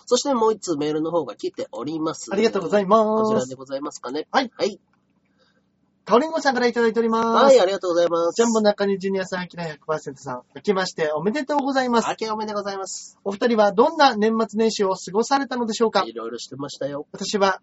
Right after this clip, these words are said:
Speaker 2: 大晦日に名古屋の実家へ帰って、
Speaker 1: うん。な-、
Speaker 2: 久しぶり
Speaker 1: 長野ですね。
Speaker 2: あ、長野。ごめんなさい。
Speaker 1: はい。
Speaker 2: 長野の実家に帰って、
Speaker 1: はい。
Speaker 2: 久しぶりに家族と年末年始を過ごしましたよ。
Speaker 1: あ、いいじゃないですか。
Speaker 2: 去年は年末年始に帰らなかったので、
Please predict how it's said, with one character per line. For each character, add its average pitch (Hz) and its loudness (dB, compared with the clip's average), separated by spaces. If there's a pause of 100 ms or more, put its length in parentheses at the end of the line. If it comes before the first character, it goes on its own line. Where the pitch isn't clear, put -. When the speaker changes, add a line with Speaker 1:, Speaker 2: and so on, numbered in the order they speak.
Speaker 2:
大 208 4
晦 277 -2
日 180 -6
に 180 -6
名 196 4
古 262 0
屋 220 4
の 165 -2
実 151 -8
家 165 0
へ - -4
帰 160 -4
っ - -14
て、 - -20
Speaker 1:
う - 0
ん。 - 0
な-、 214 8
Speaker 2:
久 208 0
し 180 0
ぶ 233 8
り 262 8
Speaker 1:
長 220 6
野 - -2
で - -20
す - -12
ね。 185 2
Speaker 2:
あ、 185 4
長 240 6
野。 151 -4
ご 170 -8
め 185 4
ん - 2
な - -
さ 165 -4
い。 147 -8
Speaker 1:
は - -12
い。 - -20 (460)
Speaker 2:
長 269 4
野 262 2
の 196 0
実 170 -12
家 - -8
に 180 -10
帰 190 -2
っ 165 0
て、 262 -6
Speaker 1:
は 131 -6
い。 - -16
Speaker 2:
久 - -2
し 247 -6
ぶ 220 -4
り 220 0
に 254 0 (240)
家 240 0
族 233 -8
と 180 -4
年 175 -2 (140)
末 254 -10
年 277 -2
始 - -4
を 240 4
過 185 -12
ご 180 -6
し 233 -8
ま 269 0
し - -10
た 269 0
よ。 220 4
Speaker 1:
あ、 151 -4
い 165 0
い 180 0
じ - -2
ゃ 170 -2
な 262 -6
い - -12
で 107 -16
す - -20
か。 - -20
Speaker 2:
去 277 -4
年 254 2
は 202 6
年 185 0 (160)
末 254 -10
年 269 -2
始 208 -8
に 185 -8
帰 185 -2
ら 240 2
な 254 0
か 208 2
っ 190 -2
た 160 -10
の 151 -10
で、 160 2